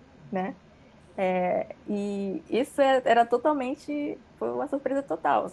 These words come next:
Então, é, a única explicação, né, para as galáxias estarem se afastando uma das outras cada vez mais rápido é que se existisse uma força,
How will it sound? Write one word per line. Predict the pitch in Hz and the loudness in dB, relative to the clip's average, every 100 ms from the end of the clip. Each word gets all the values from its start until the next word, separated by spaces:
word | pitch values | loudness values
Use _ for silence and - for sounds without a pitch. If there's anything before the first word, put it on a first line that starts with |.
| - - - - - - | -12 -20 -20 -20 -20 -18
Então, | 196 - 208 254 220 - | -4 2 2 2 0 0
é, | 185 190 185 185 - - - - | 2 4 4 0 -10 -20 -20 -4
a | 202 | 2
única | 240 370 | 2 0
explicação, | - 302 254 208 - 214 294 | 0 4 4 4 2 2 4
né, | 254 208 | 2 -2
para | - 196 180 185 | 2 4 4 2
as | 175 | 0
galáxias | 190 190 185 185 190 | 2 4 4 2 -2
estarem | - 190 190 | -2 0 0
se | 190 | -4
afastando | 202 240 - - 190 185 185 | -4 -4 -4 -2 -2 -2 -2
uma | 214 208 | -2 2
das | 196 185 | 2 2
outras | 190 190 - | 0 -2 -6
cada | - 196 | -4 -2
vez | 185 190 220 | -2 -2 -4
mais | 196 180 | -2 -2
rápido | - 240 269 - 202 190 - - - - | -2 -2 -2 -4 -12 -14 -16 -20 -20 -6
é | 220 | -6
que | |
se | - | 2
existisse | 339 294 254 262 233 254 262 | 2 2 -2 -4 -6 -6 -4
uma | 269 | -4
força, | 285 - 202 269 - 330 | -4 0 0 0 -4 -8